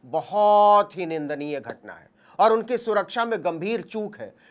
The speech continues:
सरकार की नीतियों पर अपना विरोध गांधीवादी तरीके से दर्ज कराया जाना चाहिए। लोकतंत्र में हिंसा और नफरत की कोई जगह नहीं है।" लोकतंत्र में तो हिंसा की जगह नहीं है, ठीक बात है,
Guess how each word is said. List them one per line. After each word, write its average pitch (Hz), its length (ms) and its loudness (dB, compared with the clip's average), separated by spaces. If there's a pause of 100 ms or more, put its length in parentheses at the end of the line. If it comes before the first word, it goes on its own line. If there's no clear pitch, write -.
सरकार 233 520 6
की 254 200 -6
नीतियों 233 420 -2
पर 262 200 0
अपना 208 280 0
विरोध 202 400 2
गांधीवादी 196 680 0
तरीके 208 440 -4
से 302 300 -4 (320)
दर्ज 196 260 -2
कराया 180 320 0
जाना 143 260 -6
चाहिए। 104 360 -16 (320)
लोकतंत्र 247 680 4
में 208 120 -6
हिंसा 185 460 -4
और 165 300 -6
नफरत 143 560 -12
की 127 140 -16
कोई 202 640 -4
जगह 120 400 -10 (160)
नहीं 110 460 -18 (140)
है।" 147 260 -8 (800)
लोकतंत्र 180 540 -8
में 196 140 -6
तो 196 100 -12
हिंसा 175 340 -6
की 190 120 -14
जगह 185 240 -6
नहीं 202 240 -4
है, 120 60 -10
ठीक - 360 -6
बात 92 240 -14
है, - 60 -20